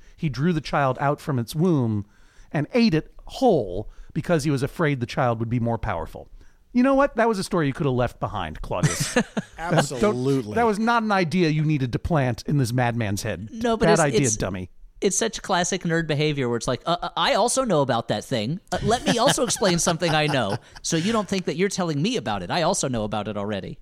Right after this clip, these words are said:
Speaker 3: So
Speaker 2: I
Speaker 3: it
Speaker 2: can't
Speaker 3: feels very real to me. <laughs>
Speaker 2: I cannot keep this knowledge to myself.
Speaker 1: <laughs> That's right. There's no way this can backfire, this bit of foreshadowing.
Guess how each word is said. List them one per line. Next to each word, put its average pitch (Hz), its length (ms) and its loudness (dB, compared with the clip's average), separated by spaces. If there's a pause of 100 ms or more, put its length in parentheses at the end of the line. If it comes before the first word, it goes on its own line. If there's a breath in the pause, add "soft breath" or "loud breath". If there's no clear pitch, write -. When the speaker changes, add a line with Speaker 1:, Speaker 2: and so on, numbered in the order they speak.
Speaker 3:
So - 160 0
Speaker 2:
I 156 40 4
Speaker 3:
it 151 80 -2
Speaker 2:
can't 170 100 -2
Speaker 3:
feels 185 180 2
very 165 140 2
real 139 220 2
to - 120 -4
me. 104 180 0 (160)
<laughs> - 160 -20
Speaker 2:
I 160 140 2
cannot 175 460 -2
keep 165 160 -6
this 143 180 -4
knowledge 131 400 0
to - 80 -2
myself. 104 560 -4 (160)
Speaker 1:
<laughs> - 180 -6
That's - 240 -2
right. - 280 -4 (640 loud breath)
There's 190 220 2
no 226 280 2
way 202 220 2
this 151 160 -2
can 156 160 -4
backfire, 110 600 -2 (680 loud breath)
this 180 180 2
bit 151 180 0
of 156 60 -6
foreshadowing. 117 720 -2